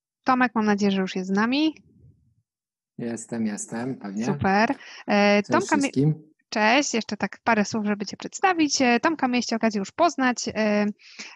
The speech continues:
Speaker 1: na ostatnim webinarze. Jest też autorem artykułu, który możecie znaleźć na naszym blogu, ale nie tylko. E, Tomek jest szkoleniowcem i trenerem, e, głównie w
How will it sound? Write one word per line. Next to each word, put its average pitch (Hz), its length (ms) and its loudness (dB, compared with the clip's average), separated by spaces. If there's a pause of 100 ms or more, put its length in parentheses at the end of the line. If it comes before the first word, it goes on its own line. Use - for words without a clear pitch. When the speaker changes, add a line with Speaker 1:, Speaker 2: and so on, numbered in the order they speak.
(140)
Speaker 1:
na 214 200 2
ostatnim 202 360 -2
webinarze. 254 760 2
Jest 247 180 -2
też 214 140 -2
autorem 214 460 2
artykułu, 349 500 0
który 254 220 -4
możecie 226 340 0
znaleźć 220 320 0
na 208 180 0 (280)
naszym 208 260 0
blogu, 208 360 2 (240)
ale 349 180 6
nie 202 100 4
tylko. 269 380 2 (720)
E, 233 200 2
Tomek 240 280 2
jest 214 140 0
szkoleniowcem 262 600 2
i 220 100 2
trenerem, 262 600 4
e, 208 520 2
głównie 220 320 0
w - 80 -12